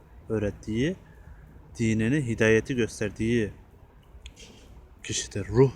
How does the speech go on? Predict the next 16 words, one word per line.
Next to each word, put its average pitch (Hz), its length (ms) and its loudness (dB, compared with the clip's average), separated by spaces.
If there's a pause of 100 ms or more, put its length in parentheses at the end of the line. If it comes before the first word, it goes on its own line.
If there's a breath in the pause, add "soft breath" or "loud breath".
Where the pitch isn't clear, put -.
(140)
ile 107 220 0
desteklediği 107 600 -4
kişidir. 101 420 -8 (1300)
Her 143 240 10
ha-, 120 320 2 (180)
e, 123 460 2
ihtiyaç 156 480 6
olunan 113 400 2
her 147 460 8
durumda 117 500 6 (1080)
biiznillah 123 500 6
ile 147 320 4 (520 loud breath)
doğru 127 300 10
yolu 156 500 6
gösterdiği 117 800 2 (460)
kişidir. - 440 -4